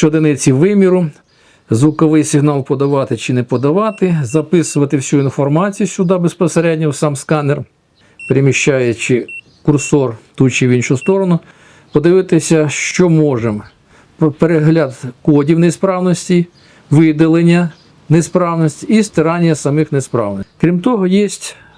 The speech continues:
пошук і розшифровка тих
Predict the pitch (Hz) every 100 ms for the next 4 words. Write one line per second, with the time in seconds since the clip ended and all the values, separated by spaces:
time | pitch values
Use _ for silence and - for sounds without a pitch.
0 | _ - 208 - 120 - - _ _ _
1 | _ _ _ _ - - - - _ _
2 | - - - 175 170 165 160 - 165 185
3 | 202 180 160 - 196